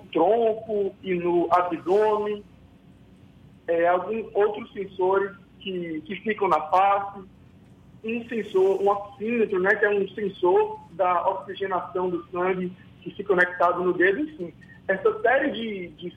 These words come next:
fios, de dispositivos que vai ficar avaliando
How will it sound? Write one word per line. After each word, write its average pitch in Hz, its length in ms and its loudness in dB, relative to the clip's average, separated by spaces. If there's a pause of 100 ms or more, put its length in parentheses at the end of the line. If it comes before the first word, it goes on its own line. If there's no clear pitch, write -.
fios, 214 280 -6
de 180 120 -14
dispositivos 196 880 -4 (760)
que 226 140 -2
vai 233 260 4
ficar 214 640 0
avaliando 220 760 -2